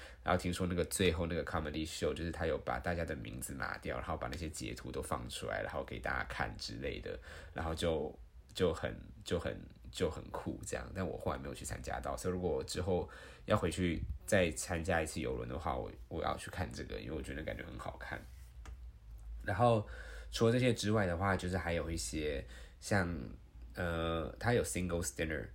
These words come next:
就是，呃，单身者的晚餐跟 couples dinner。那我 singles dinner 跟 couples dinner 都各去一次，就是 couples dinner 是跟我朋友一起去的，然后 singles dinner 也是跟我朋友一起去的，可是我们就是 singles dinner 的时候是以个-，单人的，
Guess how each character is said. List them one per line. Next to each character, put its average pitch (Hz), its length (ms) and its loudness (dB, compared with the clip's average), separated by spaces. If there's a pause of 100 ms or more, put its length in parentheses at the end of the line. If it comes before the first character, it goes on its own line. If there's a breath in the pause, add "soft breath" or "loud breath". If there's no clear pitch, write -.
就 - 100 -6
是， 82 340 -2 (520 loud breath)
呃， 78 240 -2
单 92 200 4
身 95 220 2
者 76 140 -2
的 67 80 -2
晚 65 240 -2
餐 80 320 -2
跟 87 200 -2
couples 92 440 2
dinner。 78 380 -2
那 113 120 2
我 85 80 6
singles 95 360 0
dinner 92 260 2
跟 87 180 2
couples 87 440 0
dinner 87 300 -2
都 78 80 -2
各 76 200 0
去 - 180 -4
一 57 80 -4
次， - 280 -4
就 60 120 -4
是 67 320 -2 (100)
couples 117 300 2 (160)
dinner 90 240 4
是 90 80 -2
跟 85 140 0
我 69 60 -2
朋 - 180 -6
友 64 100 -4
一 65 60 -4
起 - 140 -6
去 - 200 -6
的， - 180 -6 (340 loud breath)
然 90 120 2
后 92 60 0
singles 98 260 0
dinner 90 320 0
也 60 200 -4
是 - 160 -4
跟 82 140 -2
我 65 60 -4
朋 - 160 -6
友 65 100 -2
一 65 60 -4
起 60 140 -6
去 80 160 -4
的， - 80 -2
可 - 100 -4
是 78 80 0
我 76 60 0
们 60 80 -6
就 - 80 -6
是 80 220 -4 (100)
singles 95 320 0
dinner 92 240 0
的 78 60 -4
时 - 100 -4
候 80 100 2
是 85 160 -4
以 64 320 -6 (180)
个-， 78 220 0 (100)
单 85 160 0
人 85 140 -2
的， 64 80 -6